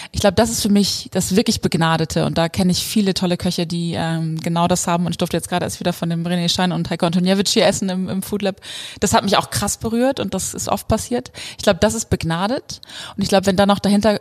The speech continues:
Struktur kommt und wirklich, ähm, etwas, äh, gut aufsetzen zu können, einen guten Workflow generieren zu können und ein, ein Team zu bauen und zu führen, ähm, so dass alle Stärken im Team nach vorne kommen. Ich glaub, das ist dann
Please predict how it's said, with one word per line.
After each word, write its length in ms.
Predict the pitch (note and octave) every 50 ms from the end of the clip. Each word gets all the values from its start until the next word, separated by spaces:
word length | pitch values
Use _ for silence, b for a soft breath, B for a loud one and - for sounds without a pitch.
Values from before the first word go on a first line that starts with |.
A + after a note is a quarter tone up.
| -
Struktur 680 | - - - - - F#3+ - - - - B3+ C4+ C#4 C4+
kommt 440 | - - B3 A#3+ B3 B3 A#3+ A#3+ -
und 160 | G#3 G3 F3+
wirklich, 320 | G3 F#3+ G3+ F#3 - -
ähm, 240 | - F#3+ F3+ F3+ F3+
etwas, 400 | - - - G3 F#3+ - - -
äh, 160 | - - F#3 F3+
gut 220 | - G#3+ - -
aufsetzen 480 | - - A#3 - - G#3+ - - - G#3
zu 180 | - - A3
können, 460 | G#3+ - G#3+ G3+ G3+ G3+ G#3 G#3 G#3 G3+
einen 260 | - - F#3 F3+ F3+
guten 240 | F3+ G3+ G3 G3 F3+
Workflow 360 | F#3 G3 G#3 - - - G3+
generieren 360 | G#3 G3 F#3+ F#3+ G3 G3+ G3
zu 100 | - -
können 220 | - - F#3+ F3+
und 140 | F3+ F3 -
ein, 300 | - - F3+ F3+ F3+ F3 B B B B B B B
ein 160 | B F#3 F#3 -
Team 520 | - - A#3+ B3 A#3+ B3+ B3 B3 A#3+ B3 - - _ _ _ _ _ _ _ _ _ _ _ _ _ _ _ _
zu 200 | - - G3 E3 - _ _
bauen 460 | - F3+ G3 A3 A#3 B3 C4+ B3+ A#3+
und 220 | A3+ - G3+ G3 -
zu 160 | - - F#3+
führen, 640 | - - - B3 B3 B3+ C4+ C#4+ C#4+ D4 D#4+ E4 D#4+ - - _
ähm, 320 | - G#3+ G3 F#3+ F#3+ F#3+ F#3+
so 140 | F#3 G3 F#3+
dass 100 | F#3 -
alle 180 | - G#3 G#3+
Stärken 460 | G#3+ - - G3 F#3 G3 - F#3+ F#3
im 220 | F3 - D#3 F3+ -
Team 440 | - - F#3+ F3+ E3+ E3+ E3+ E3 E3 _ -
nach 100 | F3 E3
vorne 280 | - - E3 E3 D#3 D#3
kommen. 360 | - - D#3 D#3 D#3+ D#3+ E3
Ich 60 | E3
glaub, 180 | - F3 F3 -
das 140 | F3 F3
ist 160 | F3+ F3+ - -
dann 220 | E3+ E3+ F3 F3